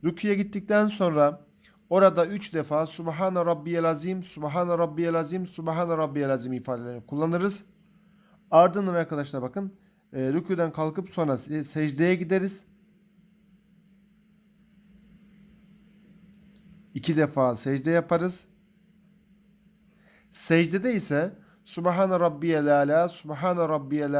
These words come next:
Ala, Subhane Rabbiyel Ala. Bakın bu ifadeleri unutmayalım. Rükûda Subhane Rabbiyel Azim diye üç defa söyleriz.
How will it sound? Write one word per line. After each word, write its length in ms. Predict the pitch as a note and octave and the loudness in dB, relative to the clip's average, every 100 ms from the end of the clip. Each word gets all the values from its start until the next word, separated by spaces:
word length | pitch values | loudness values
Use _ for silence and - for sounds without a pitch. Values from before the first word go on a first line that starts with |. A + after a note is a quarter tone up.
| C#3+ | 0
Ala, 220 | D#3+ F3+ | 0 -2
Subhane 540 | F3+ C#3+ C3+ F3 E3 | -4 -12 -4 -2 0
Rabbiyel 540 | C#3+ C3 C#3 C#3 C3+ B2+ | -2 -2 -2 0 2 2
Ala. 300 | B2+ B2 B2+ | 2 -2 -4
Bakın 280 | B2 C#3 D3+ | -8 -6 -4
bu 80 | |
ifadeleri 400 | E3 E3 D3 C3+ | -4 0 0 0
unutmayalım. 800 | B2+ C#3+ D#3 - C3 A#2+ D3 F3+ - - _ - | -2 -2 -4 -4 -2 0 -2 -4 -10 -20 _ -4
Rükûda 720 | E3 E3+ D#3 B2 C3+ F#3 F#3+ - _ _ | -4 0 0 4 4 4 0 -20 _ _
Subhane 600 | - C3+ B2+ E3 F3 E3+ | -12 -10 -4 -2 2 0
Rabbiyel 380 | D#3 E3+ F3 | 0 -2 2
Azim 320 | F3 D#3+ F3 D3+ | 0 0 -4 -2
diye 120 | C#3 | -4
üç 200 | D3 D#3 | -4 -6
defa 280 | D#3+ F3 F3 | -4 0 0
söyleriz. 600 | F3+ F3 F3+ F#3+ G3 | -2 -2 -2 -4 -12